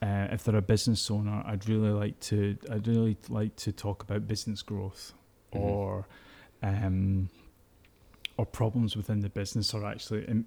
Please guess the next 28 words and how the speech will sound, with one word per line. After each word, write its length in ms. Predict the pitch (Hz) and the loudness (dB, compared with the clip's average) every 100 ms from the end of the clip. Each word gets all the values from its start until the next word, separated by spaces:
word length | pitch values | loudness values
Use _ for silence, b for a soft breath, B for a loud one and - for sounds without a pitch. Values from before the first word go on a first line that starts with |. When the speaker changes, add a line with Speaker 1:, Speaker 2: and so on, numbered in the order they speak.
| 123 | 0
Speaker 1:
opportunities 720 | 104 - - 104 101 120 - | -2 -4 -2 0 -2 -4 -4
within 300 | 101 113 104 | -4 -2 -2
the 80 | 98 | -2
business, 500 | 107 104 104 101 113 | -6 -8 -8 -8 -4
and 100 | 107 | 0
then 180 | 107 104 | 0 0
very 320 | 123 101 117 | -4 0 0
Speaker 2:
Mm-hmm. 140 | 110 - - | 0 -4 -6
Speaker 1:
quickly 480 | 117 - - 107 - B B B B B B - - - - - | -8 -6 -4 -4 -6 B B B B B B -20 -20 -20 -16 -2
they 100 | 165 | 2
would 160 | 143 - | 2 0
see, 380 | - 127 120 - | 0 0 0 -2
they 140 | 123 | -2
would, 220 | 113 110 - | 0 -2 -6
they 240 | 196 - 127 | -10 -4 0
would 220 | 113 110 | 0 0
experience 640 | 101 - 117 113 120 - | -2 -4 -2 0 0 -2
that 140 | - - | -6 -2
my, 200 | 117 117 | -2 0
my 100 | 117 | -2
style 280 | - 117 110 | -2 -2 0
of 140 | 104 | -2
coaching 500 | - 110 - - 107 | -4 -4 -4 -4 -2
is, 240 | 107 104 - | -2 -4 -6
is 120 | 117 92 | -8 -4
very 220 | 113 110 | -2 0
much 200 | 107 - | -2 -6
human-centric, 1160 | - 127 110 107 - 107 - 110 - - - | -8 -4 -4 -4 -6 -6 -2 -4 -4 -10 -12